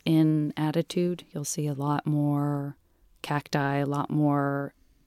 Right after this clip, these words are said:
drought-resistant, responsible, um, Mexican culture celebratory stuff in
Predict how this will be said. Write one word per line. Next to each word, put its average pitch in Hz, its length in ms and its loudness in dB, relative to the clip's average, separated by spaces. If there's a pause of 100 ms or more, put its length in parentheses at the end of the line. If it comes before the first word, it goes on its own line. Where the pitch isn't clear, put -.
(160)
drought-resistant, 147 1400 0 (460)
responsible, 147 1300 2 (360)
um, 139 640 -4 (480)
Mexican 160 640 4
culture 151 440 0
celebratory 147 1120 0
stuff - 640 -4 (100)
in 139 600 2